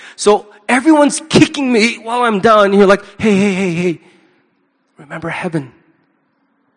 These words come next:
After all, they've kicked you to death,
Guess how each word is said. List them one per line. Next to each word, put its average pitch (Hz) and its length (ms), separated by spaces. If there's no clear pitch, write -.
After 233 280
all, - 120
they've 202 240
kicked - 240
you 240 100
to 196 100
death, 170 420